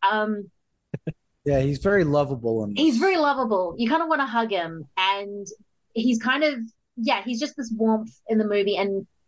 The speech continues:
Speaker 1: that I think the movie absolutely needed. Same with Josh Hartnett, the way he calls him Opie, he, that he's his actual friend, and the fact that he does, even though he's pissed at him for sleeping with a friend's wife, but I've got a sneaking suspicion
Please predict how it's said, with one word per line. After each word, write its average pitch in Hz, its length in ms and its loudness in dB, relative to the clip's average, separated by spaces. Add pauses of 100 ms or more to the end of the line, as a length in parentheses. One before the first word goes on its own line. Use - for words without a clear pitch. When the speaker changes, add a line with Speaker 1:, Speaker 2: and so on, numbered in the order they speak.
(680)
Speaker 1:
that 190 360 0
I 208 80 -2
think 220 160 -4
the 233 60 0
movie 220 280 2
absolutely 196 420 -2
needed. 185 320 0
Same 208 200 0
with 220 100 0
Josh 196 260 -2
Hartnett, 170 500 -2
the 196 80 -6
way 185 140 2
he 190 80 -6
calls 196 160 -2
him 196 120 -6
Opie, 185 280 0
he, 190 240 0
that 180 120 0
he's 196 240 -8 (140)
his 190 220 -4
actual 185 340 -2 (100)
friend, 185 460 -2
and 185 100 -2
the 175 60 -2
fact 175 320 0
that 185 160 2
he 190 120 -10
does, 190 260 0
even 214 180 0
though 202 140 2
he's 185 260 -6
pissed 196 220 -2
at 202 80 0
him 190 120 -2
for 190 60 -8
sleeping 190 300 0
with 190 120 2
a 165 60 -6
friend's 180 260 -4
wife, 180 300 2
but 175 160 0
I've 180 180 -6
got 190 140 0
a - 20 -2
sneaking 208 320 -4
suspicion - 460 -4